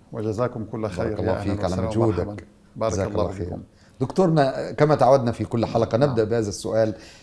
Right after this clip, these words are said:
Speaker 1: نعم.
Speaker 2: كيف نقيس المتغير على الثابت؟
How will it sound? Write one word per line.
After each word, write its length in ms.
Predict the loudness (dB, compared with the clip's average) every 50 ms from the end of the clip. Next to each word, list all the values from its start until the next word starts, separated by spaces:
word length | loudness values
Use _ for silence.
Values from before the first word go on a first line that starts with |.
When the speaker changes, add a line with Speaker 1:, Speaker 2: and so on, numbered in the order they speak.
| -20 -12 0
Speaker 1:
نعم. 120 | 4 6
Speaker 2:
كيف 260 | 6 6 6 2 -2
نقيس 500 | -4 -4 -4 -4 -2 -2 -2 -2 -2 -4
المتغير 680 | -4 -4 -4 -4 -4 -4 -4 -2 -2 -2 -2 -4 -6 -6
على 220 | -6 -6 -6 -6
الثابت؟ 640 | -6 -8 -6 -4 -2 -2 -2 -4 -8 -10 -12 -18